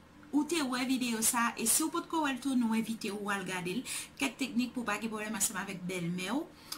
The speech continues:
Ok, moi connais gen en pile nan nou ki sou chanel la la, nous plus belle fille que nos belles-mères. Cela veut dire que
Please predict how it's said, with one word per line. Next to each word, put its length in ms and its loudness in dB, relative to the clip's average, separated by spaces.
Ok, 220 -2
moi 200 8
connais 460 0
gen 220 6
en 40 4
pile 220 4
nan 180 8
nou 100 0
ki 120 0
sou 160 4
chanel 400 0
la 160 -2
la, 140 4
nous 240 10
plus 320 2
belle 200 0
fille 220 0
que 140 0
nos 140 -4
belles-mères. 560 0
Cela 400 4
veut 100 -4
dire 300 -4
que 100 -2